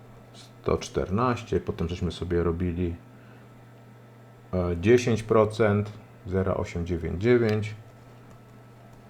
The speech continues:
Potem żeśmy sobie robili dwadzieścia pięć procent,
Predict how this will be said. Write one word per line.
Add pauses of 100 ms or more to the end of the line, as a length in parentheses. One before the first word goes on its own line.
(1160)
Potem
żeśmy
sobie
robili
dwadzieścia (100)
pięć
procent,